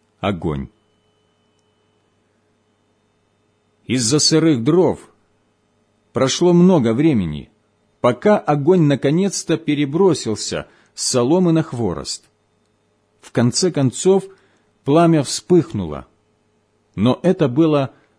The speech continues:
мрачное холодное утро, и сильный ветер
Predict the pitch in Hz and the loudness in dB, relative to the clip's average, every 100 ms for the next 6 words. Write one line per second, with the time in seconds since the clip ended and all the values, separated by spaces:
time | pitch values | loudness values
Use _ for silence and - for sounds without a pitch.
0 | _ _ 101 110 160 185 - 113 87 85 | _ _ -6 -2 0 -2 -4 -4 -4 -6
1 | 101 110 143 127 120 98 147 165 165 80 | -2 0 0 2 0 -2 -2 -2 -2 -8
2 | 69 _ _ _ _ _ _ _ - 135 | -10 _ _ _ _ _ _ _ -6 -4
3 | - 214 196 190 151 196 190 185 156 | -2 0 2 2 4 2 2 0 0